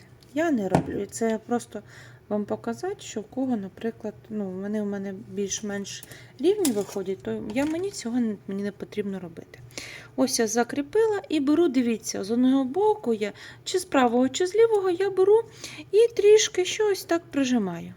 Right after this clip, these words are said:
Раз. І в мене що вийшла? Капелька. Ось подивіться, в мене вийшла капелька. А хто хоче зробити, що можна ще зробити? Можна ще зробити полумісяць.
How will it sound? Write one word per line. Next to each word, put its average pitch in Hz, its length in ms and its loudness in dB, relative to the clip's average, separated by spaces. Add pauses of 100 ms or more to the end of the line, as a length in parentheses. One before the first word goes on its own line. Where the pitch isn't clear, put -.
(160)
Раз. 370 760 0 (600)
І 220 100 0
в 220 60 2
мене 226 320 2
що 427 280 -2
вийшла? 427 420 0 (240)
Капелька. 349 540 -4 (1300)
Ось 392 180 -2
подивіться, 208 680 -4 (220)
в 214 40 -10
мене 311 260 -2
вийшла 233 360 -6
капелька. - 480 -16 (840)
А 240 560 6
хто 330 460 2
хоче 302 800 2 (360)
зробити, 269 720 6
що 277 220 4
можна 214 300 4
ще 202 220 -4
зробити? 175 680 -6
Можна 254 500 2
ще 240 220 -4
зробити 196 580 -2
полумісяць. 175 1000 -8